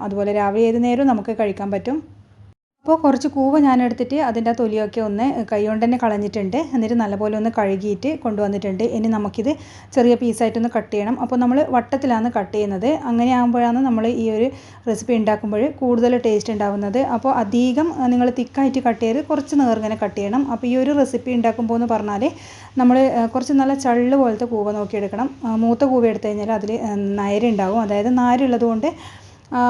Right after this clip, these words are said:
ഏഹ്, ഭയങ്കര ബുദ്ധിമുട്ടായിരിക്കും. അത് ചവച്ച്, ഏഹ്, തുപ്പാനൊക്കെ ഉണ്ടാകും. അപ്പോൾ അതുകൊണ്ട് നല്ല ചള്ള് കൂവ നോക്കിയെടുക്കണം. അപ്പോൾ ഞാനിതെല്ലാം ഒന്ന് കട്ട് ചെയ്ത് കൊണ്ടുവന്നിട്ടുണ്ട്.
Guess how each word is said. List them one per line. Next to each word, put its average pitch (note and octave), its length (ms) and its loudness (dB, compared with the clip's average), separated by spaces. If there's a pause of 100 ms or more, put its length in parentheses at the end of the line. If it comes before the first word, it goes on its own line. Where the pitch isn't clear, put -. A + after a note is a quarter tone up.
(160)
ഏഹ്, A#3 200 2
ഭയങ്കര B3 360 4
ബുദ്ധിമുട്ടായിരിക്കും. A#3 540 0
അത് A#3 60 0
ചവച്ച്, A3+ 320 0
ഏഹ്, A#3 220 2
തുപ്പാനൊക്കെ A3+ 480 0
ഉണ്ടാകും. A3 380 -2
അപ്പോൾ A#3 160 -2
അതുകൊണ്ട് A3+ 260 0
നല്ല C4 260 0
ചള്ള് B3+ 320 2
കൂവ A#3+ 200 2
നോക്കിയെടുക്കണം. G#3 520 -4
അപ്പോൾ B3+ 140 -4
ഞാനിതെല്ലാം A#3 540 2
ഒന്ന് A#3 140 2
കട്ട് A3 240 -2
ചെയ്ത് G#3 140 -2
കൊണ്ടുവന്നിട്ടുണ്ട്. G3+ 640 -4